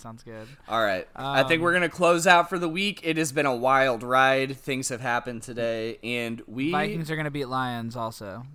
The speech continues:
Speaker 1: That's gonna happen.
Speaker 2: I think so. I do. I think the Bears are
Speaker 1: Three
Speaker 2: gonna
Speaker 1: and five
Speaker 2: lose.
Speaker 1: sounds nice.
Speaker 2: What do you think? Bears, Titans? I think the Bears lose that game.
Speaker 1: I think the Bears lose, uh, but if they don't,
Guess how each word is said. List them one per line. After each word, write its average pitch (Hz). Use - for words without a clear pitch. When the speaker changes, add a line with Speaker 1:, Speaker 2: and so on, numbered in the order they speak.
Speaker 1:
That's 120
gonna 120
happen. 104
Speaker 2:
I 143
think 330
so. 190
I 139
do. 170
I -
think 175
the 160
Bears 165
are 170
Speaker 1:
Three 170
Speaker 2:
gonna 156
Speaker 1:
and 165
five 165
Speaker 2:
lose. 143
Speaker 1:
sounds 120
nice. 113
Speaker 2:
What 160
do 175
you 175
think? 156
Bears, 147
Titans? 147
I 135
think 156
the 147
Bears 127
lose 127
that 110
game. 101
Speaker 1:
I 147
think 156
the 151
Bears 147
lose, 139
uh, 127
but 127
if 127
they 127
don't, 131